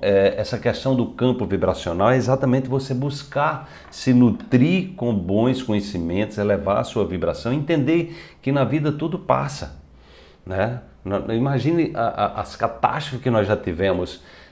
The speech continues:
é, no nosso país. Eu acab-, ontem eu tava assistindo um, um filme sobre a Revolução Francesa. Nossa, quanta, é, quanta violência, né? Quanta injustiça vo-, nós já vivemos na, na humanidade. Nós já tivemos personalidades como Hitler,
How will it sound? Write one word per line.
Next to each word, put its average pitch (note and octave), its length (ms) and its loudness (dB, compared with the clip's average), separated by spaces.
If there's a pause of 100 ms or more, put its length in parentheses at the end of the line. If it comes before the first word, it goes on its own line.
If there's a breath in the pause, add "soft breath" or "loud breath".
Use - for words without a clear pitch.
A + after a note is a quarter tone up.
é, F2+ 160 0
no F2 140 -2
nosso F2 260 0
país. D#2 300 2
Eu G2+ 100 4
acab-, G2+ 240 0
ontem B2+ 240 0
eu G2+ 40 -2
tava F#2 180 2
assistindo F2+ 400 -6
um, D#2+ 240 -8
um F#2 40 -10
filme F2+ 280 -6
sobre D#2 200 -8
a D2 40 -6
Revolução E2 460 -4
Francesa. G2+ 500 -6
Nossa, B2 340 -8 (140)
quanta, - 480 -8 (580 loud breath)
é, - 180 -12 (220)
quanta - 320 -2
violência, G#2+ 760 -2
né? G#2+ 220 -4
Quanta G#2 220 -6
injustiça G2+ 720 -2
vo-, F#2 280 -4
nós G#2 200 -2
já F#2+ 100 -4
vivemos F#2+ 760 -2
na, F2 220 -2
na F2 120 -4
humanidade. E2+ 680 -2
Nós F2+ 160 -4
já F#2+ 100 -2
tivemos F#2 380 -6
personalidades F2 720 -4
como E2+ 220 -6
Hitler, F#2 480 -4